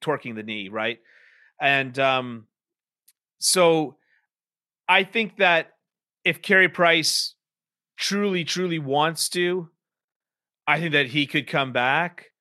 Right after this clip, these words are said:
Um, I don't know that he could be one hundred percent, especially if that psychologically is always in the back of your mind. And it is.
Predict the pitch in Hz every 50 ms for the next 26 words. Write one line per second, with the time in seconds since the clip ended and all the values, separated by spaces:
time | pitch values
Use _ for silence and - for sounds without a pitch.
0 | _ _ _ _ _ _ _ _ _ _ _ _ _ _ _ _ 139 135 131 131
1 | 127 127 127 131 127 127 123 117 113 110 110 104 - _ _ _ _ _ _ _
2 | _ _ _ _ _ _ _ _ _ _ _ _ - 147 131 - 147 147 147 147
3 | 143 147 151 151 156 160 160 143 147 135 160 147 139 156 160 156 160 147 160 156
4 | 147 151 156 143 - - 160 160 160 143 127 - - 160 147 143 - 165 156 143
5 | 135 - _ 151 131 127 - - - 151 135 - 139 123 120 117 127 135 143 139
6 | - 151 143 123 135 135 135 135 120 131 131 117 127 123 127 - 139 131 123 117
7 | 117 113 113 120 131 147 165 156 - _ _ - _ _ _ 143 160 180 185 180
8 | 175 175 185 165 127 104 95 - - - -